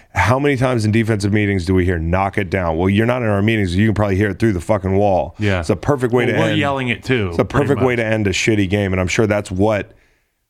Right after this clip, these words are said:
Speaker 1: was being talked about in the Dallas defensive room. Dan Quinn's like, "Guys, knock it down. I know you want the interception and everything." Dallas,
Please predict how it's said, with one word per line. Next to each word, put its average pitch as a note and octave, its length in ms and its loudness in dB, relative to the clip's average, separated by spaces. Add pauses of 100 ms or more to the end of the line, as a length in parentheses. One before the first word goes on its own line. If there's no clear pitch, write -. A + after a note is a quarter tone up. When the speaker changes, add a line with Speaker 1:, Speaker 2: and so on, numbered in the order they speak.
Speaker 1:
was G#2 200 2
being G#2+ 220 0
talked G#2 260 0
about G2 140 0
in F#2+ 60 -2
the F#2 100 0
Dallas F#2+ 380 0
defensive F#2+ 340 0
room. F2+ 140 2
Dan G2+ 200 0
Quinn's F#2 280 0
like, F2 140 -2
"Guys, G2+ 280 -2
knock G2+ 260 -2
it D#2+ 140 -6
down. G2+ 260 -2
I D#2+ 120 0
know G2+ 180 0
you F#2 160 2
want G#2 140 2
the F#2+ 100 2
interception G2 560 0
and F2 100 2
everything." D#2+ 380 -2 (400)
Dallas, E3+ 640 0